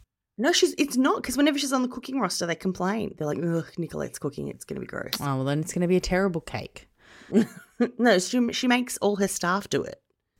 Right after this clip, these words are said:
Speaker 2: And
Speaker 1: she outsources.
Speaker 2: Yeah, good on her. Um, and then they go outside because apparently it's a beautiful night. I believe that was torrential rain,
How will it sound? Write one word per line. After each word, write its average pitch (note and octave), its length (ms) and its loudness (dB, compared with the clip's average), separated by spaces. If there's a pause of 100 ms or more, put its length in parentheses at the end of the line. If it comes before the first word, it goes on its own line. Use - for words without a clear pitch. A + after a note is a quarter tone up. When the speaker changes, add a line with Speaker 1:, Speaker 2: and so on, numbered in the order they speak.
Speaker 2:
And F3+ 260 6
Speaker 1:
she F3 100 2
outsources. - 580 0 (140)
Speaker 2:
Yeah, D#3+ 280 0
good E3 140 2
on C#3 140 2
her. B2+ 140 -4 (280)
Um, E3+ 540 6 (280)
and F#3 160 8
then F#3 100 10
they F#3 140 10
go F3+ 180 12
outside D#3 560 8
because D#3+ 200 0
apparently E3 340 4
it's E3 140 -2
a - 40 -8
beautiful D#3 320 2
night. C#3 200 4
I E3+ 60 2
believe G#3 520 8
that D4 140 6
was A3 200 2
torrential D#3+ 600 2
rain, C#3+ 580 0